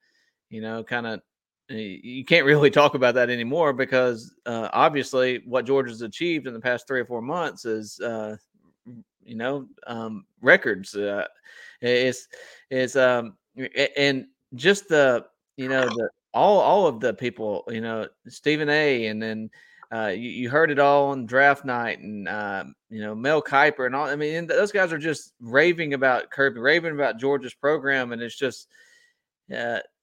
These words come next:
you know, uh, y-, if you're, if you're a junior, senior in high school, or you're rising junior, senior in high school, and you're listening to this, and you're saying, "Golly, I mean, uh,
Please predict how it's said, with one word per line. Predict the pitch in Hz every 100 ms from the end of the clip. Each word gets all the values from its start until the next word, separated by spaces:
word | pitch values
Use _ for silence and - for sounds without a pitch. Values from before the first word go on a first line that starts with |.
| _ _ _
you | 139
know, | 147 165
uh, | 143 127
y-, | 127 135 123 -
if | - 127
you're, | 151
if | - 135
you're | 185 202
a | 160 123 101 _ _ _ _ _ _ _
junior, | 113 143 185 160
senior | - 190 180
in | 131
high | 123 175
school, | - 165
or | 143 123 113 113
you're | 107 -
rising | 120 131 165 156
junior, | 139 147 143
senior | 135 151
in | 143
high | 196
school, | -
and | 143
you're | 123
listening | 120 165 - 151
to | 123
this, | 123 120 113
and | 113
you're | 123
saying, | 135 139 110
"Golly, | 101 120 170 120 156 180 107
I | 113
mean, | 120
uh, | 117